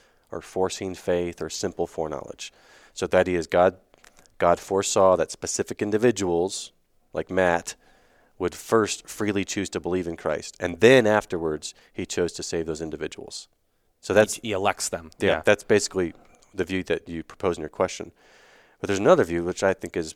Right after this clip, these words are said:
Speaker 1: more persuasive from Scripture, and that's that foreknowing is not foreseeing, but foreloving. God's foreknowledge is, a, is his personal commitment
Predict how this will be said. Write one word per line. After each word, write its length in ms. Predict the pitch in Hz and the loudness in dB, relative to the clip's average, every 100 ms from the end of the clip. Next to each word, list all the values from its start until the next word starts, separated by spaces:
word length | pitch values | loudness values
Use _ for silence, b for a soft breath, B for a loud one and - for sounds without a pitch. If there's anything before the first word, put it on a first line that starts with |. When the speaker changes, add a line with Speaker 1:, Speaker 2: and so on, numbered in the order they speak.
| - | -6
Speaker 1:
more 100 | 85 | -6
persuasive 580 | - 87 104 98 85 80 | -4 -4 -2 -2 -2 -8
from 140 | 85 | -10
Scripture, 420 | - 113 110 80 | -6 -6 -4 -6
and 100 | 80 | -4
that's 160 | 87 - | -4 -4
that 120 | - | -10
foreknowing 1040 | - 98 95 95 90 - 90 95 90 82 82 - | -8 -2 2 2 -2 -6 -2 0 0 -4 -8 -6
is 420 | 87 82 78 - _ _ 98 | -4 -2 -4 -12 _ _ -4
not 180 | 95 | -4
foreseeing, 840 | - 147 143 - - 165 87 76 80 | -4 -4 -2 -2 -6 -4 -6 -6 -4
but 160 | 78 | -4
foreloving. 1200 | - - 90 87 82 _ _ - 82 104 95 80 - B B B B B | -4 -6 -2 -2 -4 _ _ -10 2 4 4 -2 -12 B B B B B
God's 260 | 98 90 - | 2 2 0
foreknowledge 480 | 101 95 90 87 | 0 0 0 0
is, 160 | 85 - | -4 -8
a, 80 | - - | -12 -10
is 160 | - | -10
his 140 | - 80 | -10 -12
personal 480 | - 113 - 104 92 | -6 -4 -4 -6 -6
commitment 800 | - 92 90 90 87 - - | -8 -8 -6 -6 -6 -8 -10